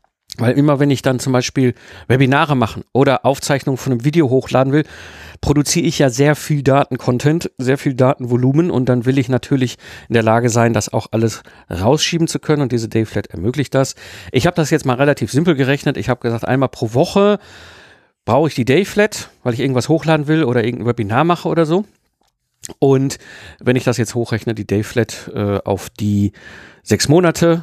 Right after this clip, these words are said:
also entsprechenden Wochen, komme ich auf hundertvierundvierzig Euro. So, damit habe ich jetzt schon mal Internet und auch mal die Möglichkeiten, immer dann, wenn Bedarf ist, auch mal viel Volumen durchs Netz zu schieben.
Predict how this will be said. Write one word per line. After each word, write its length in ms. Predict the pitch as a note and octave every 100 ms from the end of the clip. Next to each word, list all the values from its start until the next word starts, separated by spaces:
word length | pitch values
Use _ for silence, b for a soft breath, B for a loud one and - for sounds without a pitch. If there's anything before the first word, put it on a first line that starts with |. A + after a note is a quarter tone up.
| -
also 160 | - G#2
entsprechenden 420 | G2 G#2+ - F#2+
Wochen, 420 | A2 A#2 B2 G#2+
komme 200 | - G2
ich 100 | F2
auf 160 | F2+ -
hundertvierundvierzig 840 | F2 E2 - E2 - - - B2+ - _ _
Euro. 300 | G2 G2 E2+ - _ _ B B B B B B B B B -
So, 220 | D3 F#2+
damit 360 | C3 E3 A3
habe 120 | D#3+ E3+
ich 60 |
jetzt 140 | E3 -
schon 120 | C#3
mal 280 | C#3+ C3+ - _ _ -
Internet 440 | E3 A#3 G3+ A#3
und 180 | - -
auch 140 | C#3
mal 140 | C3+ C#3+
die 80 | C3+
Möglichkeiten, 560 | D#3 D#3 - C#3+ -
immer 160 | C3+ B2+
dann, 200 | C3+ C3+
wenn 140 | C3
Bedarf 360 | A#2 B2+ D#3 E3
ist, 200 | - -
auch 240 | C3 -
mal 320 | B2+ B2 A#2+ - _ _ _ _
viel 380 | - D#3+ C3+ A#2+
Volumen 420 | B2+ C3+ G3 G#3 -
durchs 200 | E3 F3+
Netz 160 | F3
zu 80 | -
schieben. 300 | - G3+ C4